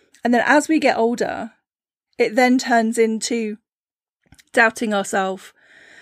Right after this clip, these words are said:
putting everyone else before ourselves,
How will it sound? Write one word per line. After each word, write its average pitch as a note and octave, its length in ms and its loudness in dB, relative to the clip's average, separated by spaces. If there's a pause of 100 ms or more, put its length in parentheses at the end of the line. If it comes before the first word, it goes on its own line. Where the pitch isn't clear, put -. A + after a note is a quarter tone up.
(280)
putting - 340 2
everyone A3 340 2
else G#3+ 280 -2
before G#3 440 2
ourselves, F#3+ 840 -4